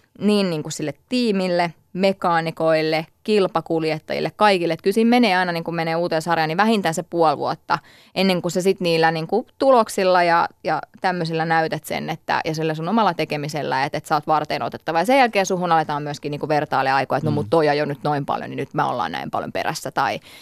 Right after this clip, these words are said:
Speaker 1: näin edelleen. Et kyllä se sitten omalla tekemisellä se paikka sieltä, niin kun aina löydetään, mutta et mitään ei niin sanotusti
Speaker 2: Joo.
Speaker 1: saa ilmatteeksi, mikä sopii mulle ihan vallan mainiosti. Ei, se on mulle, niin kun, mä oon tottunut siihen ja mä tiedän sen, eh, tommosen meiningin, mut kyllä, niin kun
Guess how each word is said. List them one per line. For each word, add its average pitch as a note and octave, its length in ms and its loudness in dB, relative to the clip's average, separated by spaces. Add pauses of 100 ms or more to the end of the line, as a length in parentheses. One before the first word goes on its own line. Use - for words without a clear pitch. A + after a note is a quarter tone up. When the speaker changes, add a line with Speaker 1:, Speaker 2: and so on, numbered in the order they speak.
Speaker 1:
näin F3+ 220 2
edelleen. D3 340 0
Et D#3 80 -6
kyllä G#3 140 0
se A3+ 60 0
sitten A#3+ 360 2 (680)
omalla D4 300 4
tekemisellä A3+ 560 4
se G3+ 120 2
paikka F#3+ 380 2
sieltä, E3 340 2
niin D#3 180 -4
kun D3 300 -2 (120)
aina G#3+ 260 4
löydetään, F3 540 6
mutta D#3+ 280 -2
et E3 80 -2
mitään E3 400 2
ei D3+ 100 -2
niin D#3 160 -4
sanotusti D#3 380 -8
Speaker 2:
Joo. C#3 60 -4
Speaker 1:
saa E3 120 4
ilmatteeksi, E3 460 -2
mikä F4 160 -4
sopii C#4+ 260 2
mulle A3+ 200 6
ihan G#3+ 160 4
vallan G#3 240 4
mainiosti. D3 500 0
Ei, D#3+ 140 0 (300)
se G3 140 0
on F3 60 4
mulle, E3+ 280 2
niin E3 120 -8
kun, F3+ 100 -6
mä G#3+ 80 2
oon A#3+ 80 2
tottunut D3+ 380 -2
siihen D3+ 360 -4
ja D3 80 -8
mä D#3+ 60 -6
tiedän D3 400 0
sen, C#3 220 -6 (480)
eh, C#3+ 300 -2 (240)
tommosen D#3+ 340 -2
meiningin, D#3+ 440 -4
mut F3+ 140 -6
kyllä, A#3+ 280 4
niin A3+ 180 4
kun A3+ 200 2